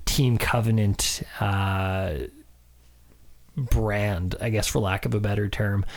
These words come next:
They have, they, they, they make content, they stream, they're also a store. Uh, a lot of people probably don't even know, like, they're a huge reason why, uh, Flesh and Blood is as big as it is in North America. Um,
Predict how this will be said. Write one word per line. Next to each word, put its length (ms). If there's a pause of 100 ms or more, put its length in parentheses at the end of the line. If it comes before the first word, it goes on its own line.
(140)
They 80
have, 280
they, 140
they, 300
they 160
make 200
content, 480
they 100
stream, 520
they're 160
also 340
a 80
store. 760 (400)
Uh, 760 (320)
a 80
lot 200
of 60
people 240
probably 220
don't 160
even 180
know, 160
like, 220
they're 160
a 80
huge 580
reason 480
why, 500
uh, 340
Flesh 340
and 100
Blood 220
is 120
as 120
big 260
as 220
it 100
is 200
in 60
North 220
America. 640 (480)
Um, 720